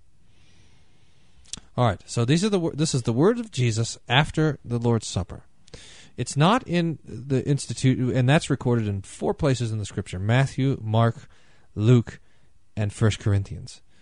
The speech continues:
Uh, it's not in First Corinthians 'cause that comes right afterwards, and, and Paul doesn't include it. So that's gonna leave the options of Matthew, Mark, Luke. Now, in Matthew, Matthew really likes to translate this teaching of Jesus, the, uh, of the kingdom,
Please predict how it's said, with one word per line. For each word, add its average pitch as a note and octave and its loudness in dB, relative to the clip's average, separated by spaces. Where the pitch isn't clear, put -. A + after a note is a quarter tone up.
Uh, G#2 -2
it's - -6
not F#3+ 6
in A3 0
First D#3 0
Corinthians G2+ -2
'cause G#2+ 0
that A#2+ 2
comes A2+ 0
right A#2 4
afterwards, G#2+ -2
and, G2 -6
and G2+ -8
Paul G#2+ 0
doesn't G2+ 0
include F#2 -6
it. - -12
So - -2
that's C3+ 0
gonna A#2 -2
leave A2+ 0
the A2 2
options G2+ -2
of G2 -6
Matthew, A2 0
Mark, F#2+ -4
Luke. F#2+ -6
Now, A2+ 4
in G3+ 4
Matthew, B2+ 0
Matthew F3+ 0
really D#3+ 4
likes A2+ 0
to G#2 -6
translate A2 0
this G#2+ -6
teaching C#3 -4
of G2+ -4
Jesus, G2+ -4
the, - -14
uh, G#2 -14
of A2+ -6
the G#2 -6
kingdom, G2 -6